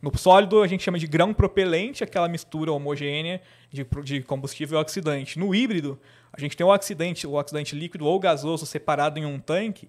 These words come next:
e o grão combustível, agora a gente chama de grão combustível, é o material que de fato queima, mas ele só queima com a fonte de calor, a chama, e quando o oxidante passa por ele. Então é,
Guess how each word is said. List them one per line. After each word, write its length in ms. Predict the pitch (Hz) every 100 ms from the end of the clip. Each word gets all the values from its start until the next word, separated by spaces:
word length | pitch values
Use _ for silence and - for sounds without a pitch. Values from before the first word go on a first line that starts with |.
| -
e 120 | 156
o 80 | 226
grão 360 | 160 165 202 247
combustível, 800 | - 254 277 - - 208 220 139
agora 200 | 143 147
a 20 |
gente 100 | 151
chama 160 | 143
de 60 | 139
grão 240 | 151 185
combustível, 640 | 202 160 143 - 226 175 143 - -
é 140 | - 165
o 20 |
material 360 | 180 185 175 180
que 80 | 175
de 60 |
fato 220 | 180 175
queima, 560 | 208 - 175 180 226 262 - - -
mas 140 | 143
ele 100 | 170
só 240 | 170 220 247
queima 380 | 247 190 156 135
com 240 | 165 214
a 40 |
fonte 280 | - 170 147
de 80 | 147
calor, 400 | 165 156 147 208
a 80 | 160
chama, 460 | - 175 165 226 240 - -
e 120 | 190
quando 240 | 185 202
o 40 | 208
oxidante 460 | - 190 180 196
passa 240 | 196 185 175
por 160 | 214
ele. 220 | 185 165
Então 260 | 139 139
é, 60 | 143